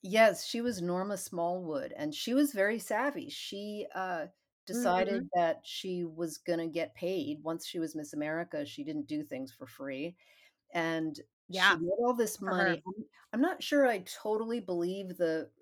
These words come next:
Speaker 1: the, the, um, Babe Ruth story, although it's, it, it
Speaker 2: Mm-hmm.
Speaker 1: cycles around a lot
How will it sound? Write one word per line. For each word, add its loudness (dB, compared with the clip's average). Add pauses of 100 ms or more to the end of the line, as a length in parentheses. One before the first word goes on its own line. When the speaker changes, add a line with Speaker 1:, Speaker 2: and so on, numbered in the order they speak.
Speaker 1:
the, -8 (280)
the, 4
um, -4 (180)
Babe 2
Ruth 0
story, -2
although 0
it's, -8
it, -12 (140)
it -2
Speaker 2:
Mm-hmm. -2
Speaker 1:
cycles 2
around -2
a -2
lot -4